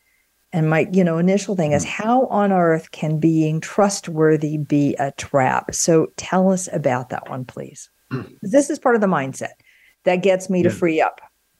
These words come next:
Speaker 2: Yeah. So, um, I was working with one client. He was, um, uh, C-suite of a very large organization. And, um, and he came to me. We were working on transformational projects. He, he had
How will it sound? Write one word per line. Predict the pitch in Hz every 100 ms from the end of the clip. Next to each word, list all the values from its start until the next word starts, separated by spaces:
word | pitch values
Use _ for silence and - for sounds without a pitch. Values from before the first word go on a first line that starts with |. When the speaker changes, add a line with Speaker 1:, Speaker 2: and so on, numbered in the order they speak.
| _ _ _ _ _ _ _ _ _
Speaker 2:
Yeah. | 143 175 175 113
So, | 107 - 143 135 131 127
um, | 131 123 113 - -
I | - _ _ _ -
was | 185
working | 175 143
with | 135
one | 120 135
client. | 131 135 123 113 110
He | - 139
was, | 120 117
um, | 117 107 101 104 101 107 - _ _ -
uh, | 104 95 95 92 101 120 135
C-suite | - 123 - 110 107
of | 98
a |
very | 92 101 92
large | 90 92 -
organization. | 110 98 92 90 - 87 87
And, | 104 101 95 90 85
um, | 104 87 90 92 _ _ _ _ _ _ _ _
and | 110 113 107 107
he | 123
came | 151 156
to | 127
me. | 110
We | 110 120
were | 127
working | 160 160 127
on |
transformational | 117 139 135 139 110 123 -
projects. | 120 - 90 87 -
He, | 113 110
he | 110
had | 101